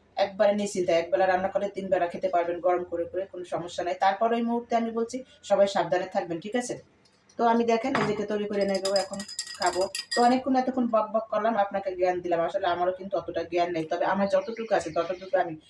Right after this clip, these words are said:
সবাইকে মানে দেওয়ার চেষ্টা করি। তো এই যে আমি শরবতটা নিয়েছি, এখন আমি এটা খাবো। এই খালি পেটে আমার এই যে প্রথম খাবার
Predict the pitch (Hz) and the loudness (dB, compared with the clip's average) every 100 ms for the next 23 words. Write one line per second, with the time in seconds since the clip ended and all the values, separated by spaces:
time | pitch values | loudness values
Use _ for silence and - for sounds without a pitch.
0 | _ - 202 202 202 208 254 - _ - | _ 0 4 4 2 0 -2 -4 _ -2
1 | 190 185 190 185 226 - 196 160 135 - | 0 6 6 4 0 2 2 2 -2 -4
2 | _ - - - - 185 180 202 202 233 | _ -18 -12 -12 -2 0 2 2 2 0
3 | - - - 180 180 185 185 185 190 196 | 0 -2 -4 -2 0 0 0 -2 0 -2
4 | 202 247 - - 180 170 165 160 - 180 | -2 -8 -8 -6 -4 -2 -4 -6 -4 -4
5 | 156 - _ _ - - - _ _ _ | -6 -14 _ _ -12 -10 -10 _ _ _
6 | - - - _ _ - 196 208 214 233 | -4 -4 -4 _ _ -2 0 0 0 0
7 | 233 202 196 208 233 254 247 220 196 165 | 2 6 6 6 2 0 0 0 2 2